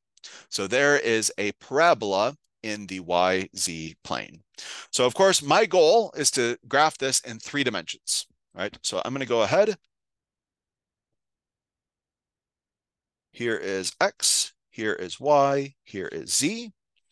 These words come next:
And just like, you know, uh, when I walked around and did the circle problem, I saw a lot of people draw, you know, kind of our picture. In this case, it was in the X Y plane, right? That circle in the X Y plane.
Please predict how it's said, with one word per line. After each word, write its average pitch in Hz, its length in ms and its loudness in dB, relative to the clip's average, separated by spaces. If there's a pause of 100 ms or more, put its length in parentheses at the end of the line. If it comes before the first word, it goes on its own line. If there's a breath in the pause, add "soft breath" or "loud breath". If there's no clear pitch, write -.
(420 loud breath)
And 151 420 2
just 202 200 2
like, 185 240 2
you 156 120 -6
know, 151 380 2
uh, 123 400 4
when 127 160 -6
I 123 80 0
walked 135 300 -4
around 131 240 -2
and 123 200 -14 (140)
did 127 160 -6
the - 60 -4
circle 196 340 0
problem, 151 440 2 (520 loud breath)
I 120 140 0
saw 143 260 4
a 139 40 6
lot 147 200 6
of - 80 -2
people 156 280 -2
draw, 113 440 4 (300)
you 117 100 -12
know, 110 180 -2
kind 117 200 -2
of 107 160 -6
our 110 140 0
picture. 151 480 0
In 123 180 -6
this 143 140 0
case, 127 300 -2
it 120 80 -12
was 113 220 -6
in 117 140 -14
the 113 100 -4
X - 240 -2
Y 143 160 4
plane, 82 280 -8
right? 92 140 -8
That 101 200 0
circle 127 320 -4
in 101 100 -14
the 104 140 -8
X - 180 -4
Y 127 140 2
plane. - 340 -6